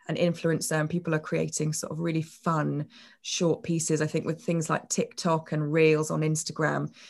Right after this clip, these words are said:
Um, you know, these short little bite-sized video clips, it doesn't seem like you can, you can make too many. And I think, you know, there's this constant reinforcement that not everybody is seeing all your content,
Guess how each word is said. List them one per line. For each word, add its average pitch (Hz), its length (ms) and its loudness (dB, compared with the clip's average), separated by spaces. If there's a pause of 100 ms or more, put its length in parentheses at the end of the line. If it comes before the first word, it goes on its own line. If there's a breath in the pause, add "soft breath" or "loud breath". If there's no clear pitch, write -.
(240 loud breath)
Um, 156 440 -2
you 190 80 4
know, 165 100 6
these 175 220 2
short - 460 4
little 175 240 0
bite-sized 156 720 0
video 160 340 2
clips, - 380 -6
it 160 100 -4 (160)
doesn't 165 260 -2
seem 165 280 0
like - 260 -4
you 185 60 -10
can, 151 320 -2 (160)
you 151 100 0
can 160 180 -2
make 156 300 0
too - 220 0
many. 156 440 0 (460 loud breath)
And 208 140 4
I 208 40 6
think, 208 420 4 (440)
you 214 100 6
know, 190 160 12
there's 190 200 8
this 190 140 4
constant 190 380 2
reinforcement 185 680 4
that - 220 4 (640 loud breath)
not 214 240 8
everybody 180 480 6
is 170 120 4
seeing 180 240 4
all 185 180 6
your 175 120 6
content, 160 600 0